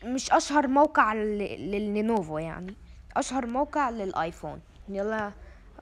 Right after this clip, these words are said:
نبدأ. اسمه، اسم الموقع كيم Master، اهو قدامكم كيم Master. عليكي اولا هندوس على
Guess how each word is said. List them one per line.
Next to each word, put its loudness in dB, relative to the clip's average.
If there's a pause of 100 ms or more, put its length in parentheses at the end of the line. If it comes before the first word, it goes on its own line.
(320)
نبدأ. -6 (800)
اسمه، -2 (580)
اسم -2
الموقع 2 (440)
كيم 2
Master، 2 (720)
اهو 2
قدامكم 2 (300)
كيم -8
Master. 0 (1400)
عليكي -4 (1700)
اولا -2 (580)
هندوس -6
على -6